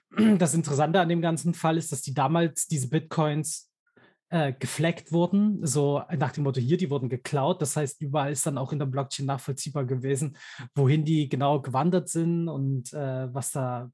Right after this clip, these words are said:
äh, passiert ist. Und Bitfinex hatte damals auch ein Kopfgeld auf diese Diebe ausgesetzt, äh, dass das eben ganz schnell wiedergefunden wird und die Leute, die dabei unterstützen,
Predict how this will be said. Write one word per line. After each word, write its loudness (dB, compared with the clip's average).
äh, -10
passiert -4
ist. -2
Und 4
Bitfinex 0
hatte 2
damals 2
auch 0
ein 0
Kopfgeld 0
auf 2
diese 0
Diebe 2
ausgesetzt, -4
äh, -6
dass -6
das -6
eben -4
ganz -2
schnell 0
wiedergefunden -2
wird -6
und -6
die -6
Leute, -2
die -4
dabei -4
unterstützen, -6